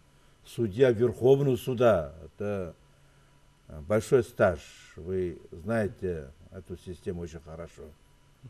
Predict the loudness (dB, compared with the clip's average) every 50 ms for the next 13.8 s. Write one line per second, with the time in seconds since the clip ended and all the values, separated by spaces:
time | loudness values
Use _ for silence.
0 | -20 _ _ _ _ _ _ _ _ _ _ _ _ _ _ _ _ _ _ _
1 | _ _ -20 -18 -18 -18 -18 -18 -20 _ -12 -8 -6 -4 -4 -4 -6 -8 -6 2
2 | 4 4 4 4 4 0 0 2 2 0 0 0 -2 0 4 6 6 6 4 2
3 | 0 -2 0 0 -2 -4 -8 -14 -12 -10 -10 -8 -6 -6 -8 -6 -4 -4 -2 -2
4 | -4 -6 -8 -12 _ -18 -16 -16 -14 -16 -18 -18 -20 -20 -20 -20 -16 -12 -10 -8
5 | -8 -6 -6 -8 -8 -12 -14 -16 -16 -14 -12 -12 -12 -12 -14 -16 -16 -18 _ -20
6 | -20 -20 -20 -20 -20 -20 _ _ -18 -16 -16 -18 -18 -20 -20 -20 _ -20 -20 -20
7 | -18 -16 -16 -16 -16 -18 -20 _ -20 -20 -18 -18 -20 -20 -20 -20 _ _ _ _
8 | _ _ _ _ _ _ _ _ _ _ _ _ _ _ _ _ _ _ _ _
9 | _ _ _ _ _ _ _ _ _ _ _ _ _ _ -20 -20 -20 _ _ _
10 | _ _ _ _ _ _ _ _ _ -4 0 0 2 0 0 -4 -6 -8 -8 -4
11 | -2 -2 -2 0 -2 -4 -6 -4 -4 -4 -2 0 -2 -2 -2 -4 -8 -8 -6 -4
12 | -2 -2 -2 -4 -6 -10 -16 _ -20 -20 -20 -20 _ _ _ _ _ _ -4 -2
13 | -2 -2 -2 -2 -4 -6 -6 -6 -8 -12 -14 -14 -14 -14 -14